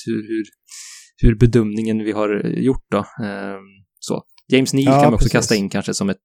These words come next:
Speaker 1: eh, hyfsat forwardsnamn. Även Bobby Ryan, som ju under sina bästa stunder var en, en riktigt bra forward.
Speaker 2: Absolut. De är värda att nämnas, helt klart. Eh, det är dags för din fyra på listan, David, och, eh, den uppmärksamma har ju säkert noterat att min tia inte har kommit än. <laughs> Så,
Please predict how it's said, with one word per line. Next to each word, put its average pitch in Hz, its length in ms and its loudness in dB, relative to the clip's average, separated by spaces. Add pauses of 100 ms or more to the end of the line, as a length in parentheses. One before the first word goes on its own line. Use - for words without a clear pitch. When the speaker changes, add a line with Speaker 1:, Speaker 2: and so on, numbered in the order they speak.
(140)
Speaker 1:
eh, - 160 -4
hyfsat - 380 -6
forwardsnamn. 98 460 -2
Även 101 220 -2
Bobby 107 200 0
Ryan, 101 440 0 (400)
som - 220 -4
ju 196 100 -4
under 98 180 -4
sina 95 180 -4
bästa 95 200 -4
stunder 90 280 0
var 104 240 2
en, 95 160 -4 (520)
en 101 140 0
riktigt - 300 -8
bra 98 140 -2
forward. 101 360 -2 (680)
Speaker 2:
Absolut. - 500 -8 (280)
De 104 160 -2
är 104 80 -4
värda 101 240 -4
att 101 80 2
nämnas, 101 400 -4
helt 110 220 -6
klart. 113 180 -6 (840)
Eh, 113 180 -2
det 117 60 2
är 135 60 4
dags 175 260 2
för 175 60 -2
din 156 220 2
fyra 160 460 -2
på 226 120 -4
listan, 120 500 0
David, 113 300 0
och, 123 320 2
eh, 120 120 2
den 127 360 0
uppmärksamma 151 680 0
har 160 200 2
ju 131 520 2
säkert - 380 -2
noterat 151 500 2
att 131 140 2
min 156 280 6
tia 160 420 2
inte 123 220 4
har 110 60 4
kommit 123 380 2
än. 95 200 0
<laughs> - 0 -
Så, 127 200 4